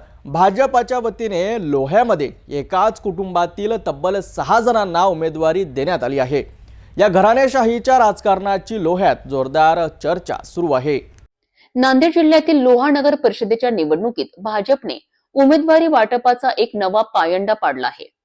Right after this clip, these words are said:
Speaker 2: ही निवडणूक भाजपचे स्थानिक नेते गजानन सूर्यवंशी यांच्या कुटुंबाभोवती केंद्रित झाली आहे. नगराध्यक्ष पदाकरिता भाजपने गजानन सूर्यवंशी यांना उमेदवारी दिली आहे. त्यासोबत नगरसेवक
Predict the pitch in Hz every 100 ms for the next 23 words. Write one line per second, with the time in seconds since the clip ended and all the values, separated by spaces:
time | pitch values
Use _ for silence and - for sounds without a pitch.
0 | _ _ _ - 294 277 277 359 220 -
1 | 180 233 240 311 320 202 - 214 180 185
2 | 240 254 127 156 185 202 208 240 - 180
3 | 202 294 254 165 98 - 185 190 175 160
4 | - 185 196 190 240 247 220 254 165 190
5 | 170 170 180 135 113 - - _ _ _
6 | _ _ - 269 302 320 330 - 359 285
7 | 262 277 277 269 277 254 226 180 196 -
8 | 123 147 202 196 208 233 - 226 202 285
9 | 320 311 - - 185 180 190 208 196 190
10 | 190 208 226 165 131 120 - - _ _
11 | _ _ _ - 165 165 214 190 139 _
12 | _ _ _ - 247 240 311 330 320